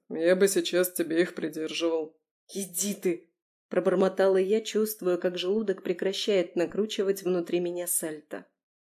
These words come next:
"А не хочешь спросить, что я тут делаю?"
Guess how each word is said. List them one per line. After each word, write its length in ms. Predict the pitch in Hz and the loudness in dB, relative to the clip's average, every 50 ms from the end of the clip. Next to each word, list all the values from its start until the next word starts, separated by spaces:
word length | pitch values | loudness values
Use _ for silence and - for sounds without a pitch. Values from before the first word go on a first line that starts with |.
| _ _ _ _ _ _ | _ _ _ _ _ _
"А 140 | - 170 175 | -2 0 2
не 200 | 175 175 175 170 | 4 4 2 2
хочешь 600 | - - - 180 185 202 196 - - 190 180 - | 0 0 0 2 2 2 2 4 2 2 2 2
спросить, 520 | - - - - 175 165 165 - 170 165 | -2 -4 0 2 2 2 2 0 -2 -2
что 260 | 165 - - - 170 165 | -2 -6 -4 -2 -2 -2
я 160 | 160 160 156 | -2 -2 -4
тут 220 | 156 165 156 156 151 | -6 -8 -10 -10 -10
делаю?" 520 | 151 151 151 151 147 160 165 170 165 170 | -8 -8 -6 -6 -2 0 0 0 -2 -4